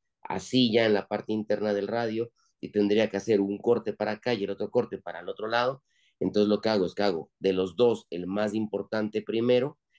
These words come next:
y una vez hecho el primero, que es el más importante, trato de acomodar la guía desde adentro hacia afuera para poder colocar mis escoplos igualmente le-,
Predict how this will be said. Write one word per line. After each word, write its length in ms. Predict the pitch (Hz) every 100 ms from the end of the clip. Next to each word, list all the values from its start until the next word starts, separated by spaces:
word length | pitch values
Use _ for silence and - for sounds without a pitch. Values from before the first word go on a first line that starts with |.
| _ -
y 100 | 110
una 200 | 117 113
vez 220 | 120 117
hecho 220 | 117 95
el 80 | -
primero, 520 | 87 92 107 107 - -
que 140 | 87
es 80 | 87
el 120 | 92
más 240 | 101 107 110
importante, 760 | 110 110 - 123 120 - 131 _ _ - -
trato 340 | 113 110 110
de 60 | 104
acomodar 560 | 104 101 101 104 87
la 220 | 85 87
guía 360 | 87 95 80 - -
desde 460 | 82 110 117 92
adentro 380 | 87 107 95 82
hacia 160 | 87 107
afuera 400 | 123 123 135 - _ _ -
para 300 | 98 95 -
poder 340 | 92 95 101 -
colocar 600 | 104 101 - 101 80 -
mis 240 | 85 82 85
escoplos 520 | 85 - 113 107 98
igualmente 560 | 101 107 107 107 92 80
le-, 200 | 78